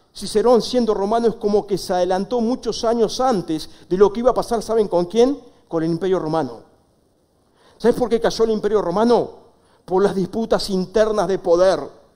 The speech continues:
por la degradación de la familia, por la promiscuidad, por la inmoralidad.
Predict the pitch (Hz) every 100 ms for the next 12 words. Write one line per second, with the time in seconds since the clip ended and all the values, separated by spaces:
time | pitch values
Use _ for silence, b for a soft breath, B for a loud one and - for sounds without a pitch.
0 | _ _ _ _ _ _ _ _ b b
1 | b - 202 208 208 196 190 190 180 -
2 | 233 285 233 190 175 170 175 151 131 107
3 | - _ _ _ _ _ _ - 202 214
4 | 196 196 190 185 196 - 185 196 247 214
5 | 180 185 190 185 185 170 165 226 220